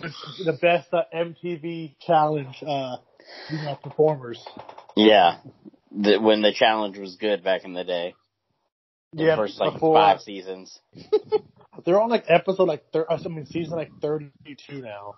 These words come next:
Speaker 1: but
Speaker 2: I know. I s-, I randomly saw a commercial for it. I was like, "Wow, that show's still going on." Yeah, it's,
Speaker 1: It's
Speaker 2: uh,
Speaker 1: still great, though.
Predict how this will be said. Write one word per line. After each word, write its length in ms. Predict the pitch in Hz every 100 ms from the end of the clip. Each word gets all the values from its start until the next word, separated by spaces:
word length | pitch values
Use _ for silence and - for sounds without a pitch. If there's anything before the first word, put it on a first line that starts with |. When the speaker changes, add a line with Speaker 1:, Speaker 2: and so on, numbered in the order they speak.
| _
Speaker 1:
but 240 | 113 107 107
Speaker 2:
I 100 | 104
know. 280 | 104 104 95
I 140 | 87 95
s-, 140 | - 98
I 120 | 101
randomly 540 | 101 104 101 95 98
saw 280 | 95 101 90
a 40 | 85
commercial 460 | 90 90 87 82 -
for 180 | 82
it. 40 | 80
I 20 |
was 140 | 82
like, 160 | 90 76
"Wow, 240 | 82 78
that 140 | 80 80
show's 320 | - 87 - -
still 240 | 87 85
going 300 | 82 80 82
on." 240 | 82 80 - _ _ _ _ _ _ - -
Yeah, 320 | 110 131 147
it's, 80 | -
Speaker 1:
It's 160 | 180 -
Speaker 2:
uh, 120 | -
Speaker 1:
still 220 | 202 202
great, 340 | 165 156 143 -
though. 200 | 120 107